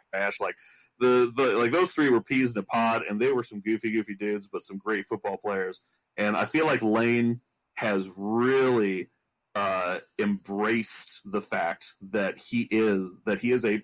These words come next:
potential future Hall of Famer, that he is a Pro Bowl guy, one of the best offensive linemen in the league, uh, and his stuff, uh, you know, with his, with his off-season training program, um, you know, I think he does, um, was it, uh, oh, he's got a, he's got an O-line specific thing,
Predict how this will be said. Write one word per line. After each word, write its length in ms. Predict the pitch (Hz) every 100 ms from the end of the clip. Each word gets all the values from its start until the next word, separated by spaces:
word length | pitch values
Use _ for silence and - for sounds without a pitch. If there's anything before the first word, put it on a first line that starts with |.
| -
potential 500 | - - 113 107 113
future 340 | 104 107 98 104
Hall 220 | 98 92
of 80 | 87
Famer, 260 | 95 85 95
that 80 |
he 80 | 107
is 120 | 98
a 100 | 85 -
Pro 280 | - 113 123
Bowl 240 | 120 117
guy, 420 | 107 98 98 92 - _ _ -
one 180 | 104
of 140 | 104 95
the 140 | 104
best 420 | 107 104 113 - -
offensive 460 | 117 123 113 -
linemen 300 | 107 104 101
in 80 | 98
the 80 | 95
league, 380 | 95 95 90 - _ _ -
uh, 200 | 95 95
and 120 | 92 98
his 200 | 117 117
stuff, 420 | - 120 110 - -
uh, 280 | 104 98 95
you 120 | 104
know, 100 | 98
with 140 | 95 104
his, 240 | 92 92
with 160 | 104 98
his 120 | 98
off-season 600 | 104 113 - 113 101 95
training 420 | - 147 147 139
program, 800 | - 135 123 120 123 123 120 120 _ _ - 98 -
um, 360 | 95 92 107 113 _ _ _ _ - -
you 120 | 110
know, 60 |
I 40 | 95
think 200 | 123 110
he 100 | 123
does, 520 | 117 113 110 101 -
um, 520 | 107 101 98 95 107 120
was 220 | 104 101
it, 180 | 98 80
uh, 260 | 95 92 -
oh, 260 | 110 - 117
he's 200 | 110 107
got 180 | 123 117
a, 160 | 104
he's 140 | 110 110
got 100 | 117
an 180 | 104 139
O-line 280 | 139 127
specific 500 | 127 - 113 117 113 -
thing, 340 | 117 110